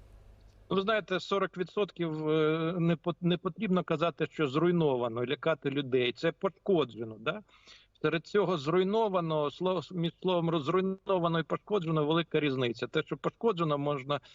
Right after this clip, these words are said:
відновити там за якийсь час невеличкий, а те, що зруйновано, на це може піти роки і роки. Тому, в принципі,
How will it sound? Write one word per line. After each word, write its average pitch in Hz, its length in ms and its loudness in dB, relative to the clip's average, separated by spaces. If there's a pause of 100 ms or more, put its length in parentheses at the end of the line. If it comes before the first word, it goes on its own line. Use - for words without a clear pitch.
(200)
відновити 170 560 0
там 156 380 -2
за 147 100 0
якийсь 147 280 -4
час 147 320 0
невеличкий, 139 600 0
а - 20 -2
те, 170 180 -4
що 160 160 0
зруйновано, 175 680 2
на 143 140 -2
це 170 160 -2
може 151 240 0
піти 151 440 -4 (400)
роки 151 340 0
і 160 80 4
роки. 123 440 -2
Тому, 170 340 2
в 147 80 -4
принципі, 160 720 0